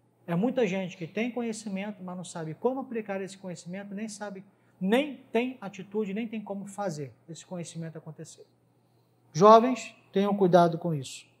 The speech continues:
"Em tudo seja você mesmo um exemplo para eles fazendo as boas obras." Aqui tá uma coisa muito interessante.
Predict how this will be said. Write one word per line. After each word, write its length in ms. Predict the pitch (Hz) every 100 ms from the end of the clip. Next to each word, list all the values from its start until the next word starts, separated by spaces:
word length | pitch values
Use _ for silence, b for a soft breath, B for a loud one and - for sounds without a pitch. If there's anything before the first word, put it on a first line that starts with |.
| _ _ _ _ _ _ _ _
"Em 240 | 233 233
tudo 340 | 294 339 320 320
seja 460 | - 262 269 240
você 420 | 226 233 - 285 262
mesmo 640 | 226 233 208 226 226 -
um 160 | 202 214
exemplo 580 | 185 170 214 220 240
para 360 | 208 208 196 180
eles 280 | 196 226 214
fazendo 420 | 208 185 190 202
as 100 | 170
boas 300 | 180 196 156
obras." 320 | 156 151 196
Aqui 200 | 247 311
tá 100 | 311
uma 140 | 277 262
coisa 240 | 262 233
muito 200 | 254 277
interessante. 720 | 240 240 233 214 190 190 -